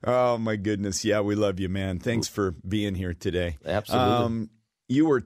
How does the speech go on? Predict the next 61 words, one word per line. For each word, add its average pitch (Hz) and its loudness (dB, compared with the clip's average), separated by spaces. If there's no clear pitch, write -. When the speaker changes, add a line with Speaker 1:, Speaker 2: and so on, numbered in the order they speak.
Speaker 1:
you 127 2
were 175 0
mentioning 101 -2
this 107 -2
topic 117 -2
that 95 -4
we've 90 -2
been 98 0
on 92 -2
yesterday 95 -2
and 87 -4
today. 87 -2
It's 123 -2
important 101 -2
what 85 -4
we 80 -8
think 82 -10
about, 71 -8
isn't - -12
it, 57 -16
Andrew? 55 -12
Speaker 2:
Oh, 113 4
absolutely 104 0
it 87 -4
is. 87 -6
Yeah, 98 0
what 95 2
we 113 4
fix - -4
our 113 0
minds 110 0
on, 131 -4
hundred 104 -4
percent 90 -4
important. 85 -8
Speaker 1:
How 180 2
does 208 -2
God 120 0
work 113 -2
that 101 2
out 98 -2
in 87 -8
your 90 -2
life? 85 -8
'Cause 139 4
Speaker 2:
Mm. 120 4
Speaker 1:
you 226 2
ha-, 190 0
you 208 -2
must 196 0
have 78 -2
times 87 -4
when 76 -6
you 71 -8
get - -12
tempted 71 -6
to 65 -14
get 67 -12
flat 69 -6
out 64 -4
discouraged. - -6